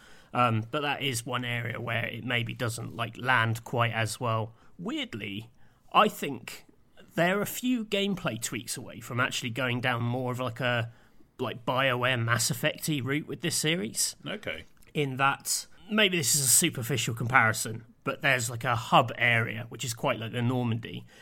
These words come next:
Speaker 1: And whenever you return to it, you, you are kind of collecting allies who hang out at the base, and you can check back in on them, and they will tell you their thoughts on the story at the given time, which is very like the Normandy.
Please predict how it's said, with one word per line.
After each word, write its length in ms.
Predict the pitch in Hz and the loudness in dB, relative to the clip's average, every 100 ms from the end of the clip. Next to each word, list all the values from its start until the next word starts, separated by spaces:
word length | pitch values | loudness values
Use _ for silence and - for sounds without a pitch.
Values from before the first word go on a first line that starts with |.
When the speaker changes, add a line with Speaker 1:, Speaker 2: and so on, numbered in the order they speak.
| - | -6
Speaker 1:
And 160 | - 127 | -2 0
whenever 240 | 135 151 | 2 0
you 160 | 135 131 | -2 -4
return 480 | 127 117 147 131 117 | -2 0 2 2 0
to 160 | 117 | -4
it, 140 | 110 - | -8 -12
you, 260 | 123 123 120 | -10 -8 -6
you 220 | 127 131 | -8 -4
are 160 | 120 117 | -4 -2
kind 200 | 139 120 | -2 -4
of 100 | 117 | -2
collecting 960 | 143 135 - - - 139 117 110 110 - - - - | -2 -2 -2 -6 -4 0 2 0 -4 -10 -20 -12 4
allies 580 | 139 127 110 110 92 - | 4 6 2 2 0 0
who 320 | 131 113 104 - - | -2 -2 -4 -12 -12
hang 240 | - 151 123 | -4 -2 2
out 220 | 113 117 | 2 0
at 80 | 120 | -4
the 40 | |
base, 460 | 113 127 107 - - | -2 -2 0 0 0
and 140 | 131 | -2
you 80 | 123 | -4
can 120 | 127 | -2
check 280 | 117 - - | -2 -2 2
back 220 | 131 120 | 2 2
in 120 | 139 | -2
on 160 | 123 113 | 0 -2
them, 220 | 107 113 113 - - | -2 -6 -10 -18 0
and 160 | 123 120 | 2 4
they 100 | 120 | 2
will 140 | 117 | 0
tell 260 | 117 139 123 | -2 0 2
you 160 | 113 110 | 0 0
their 160 | 123 | 0
thoughts 460 | 110 - 123 113 - | 0 -4 -6 -4 -4
on 100 | 113 | -2
the 80 | 113 | 0
story 480 | - 139 117 113 | 2 2 2 2
at 100 | 110 | 0
the 60 | 110 | -2
given 300 | 113 113 113 | -4 0 -2
time, 380 | 127 127 107 107 | 0 0 0 -4
which 180 | 123 131 | -6 -6
is 100 | 113 | 0
very 320 | 123 110 113 | 2 2 0
like 180 | 110 104 | -4 -4
the 60 | |
Normandy. 560 | 110 113 107 101 101 | -4 -2 -4 -6 -10